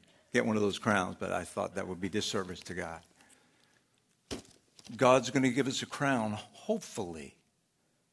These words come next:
But glorification is all about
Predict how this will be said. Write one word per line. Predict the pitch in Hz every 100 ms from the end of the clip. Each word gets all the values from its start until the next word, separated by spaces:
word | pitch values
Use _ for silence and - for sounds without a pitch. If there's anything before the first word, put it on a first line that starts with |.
| _ _ _ _ _ _
But | 104
glorification | 117 143 214 202 190 180 185 175 - 110 113 131 - - -
is | 123 120
all | 151 135 165 180
about | 143 101 98 127